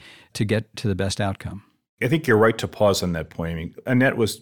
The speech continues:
Speaker 2: clearly ahead of me in her thinking and understanding of the crisis.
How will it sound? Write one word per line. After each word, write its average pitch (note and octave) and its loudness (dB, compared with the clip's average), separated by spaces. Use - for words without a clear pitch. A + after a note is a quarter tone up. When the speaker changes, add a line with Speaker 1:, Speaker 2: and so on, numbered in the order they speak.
Speaker 2:
clearly B2+ 2
ahead F#2+ 2
of E2+ -2
me G2 -2
in E2 -4
her E2 -4
thinking F#2+ -4
and E2+ -4
understanding E2 -2
of D2+ -8
the - -12
crisis. - -10